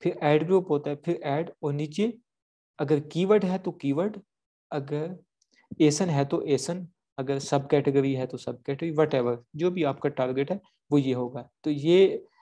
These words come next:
एक कैंपेन खत्म होगी तो नेक्स्ट कैंपेन ऐसे ही स्टार्ट हो जाएगी। देखा, कैंपेन, कैंपेन फिर प्लेसमेंट, ऐड ग्रुप, ऐड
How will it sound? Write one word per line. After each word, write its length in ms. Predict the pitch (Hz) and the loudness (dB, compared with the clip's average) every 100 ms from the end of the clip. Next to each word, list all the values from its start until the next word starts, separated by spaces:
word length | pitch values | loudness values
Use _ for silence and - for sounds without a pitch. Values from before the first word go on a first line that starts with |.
| _ _ - | _ _ 4
एक 180 | 175 165 | 4 6
कैंपेन 320 | 175 165 180 | 4 2 0
खत्म 260 | 170 - 196 | -2 -4 -2
होगी 240 | 190 190 | -2 -2
तो 140 | 190 156 | -4 -2
नेक्स्ट 280 | 151 156 - | -2 -4 -6
कैंपेन 320 | 151 165 165 | -4 -4 -2
ऐसे 240 | 165 214 | 0 0
ही 40 | 196 | 0
स्टार्ट 340 | - 123 120 | 0 -2 -2
हो 60 | 120 | -4
जाएगी। 300 | 123 123 127 _ | -6 -8 -14 _
देखा, 240 | 143 151 208 202 _ _ - | -2 0 -4 -6 _ _ 0
कैंपेन, 600 | 139 131 143 170 220 - _ _ _ _ _ | 0 2 2 2 0 -6 _ _ _ _ _
कैंपेन 380 | 143 131 143 143 | -6 -4 -2 -4
फिर 180 | - 139 | -6 -8
प्लेसमेंट, 600 | 135 135 135 190 233 - _ _ _ | -4 -2 -2 -4 -4 -8 _ _ _
ऐड 200 | 147 143 | 2 2
ग्रुप, 260 | 147 190 202 - | 2 0 -2 -6
ऐड 340 | 147 143 160 | 0 2 2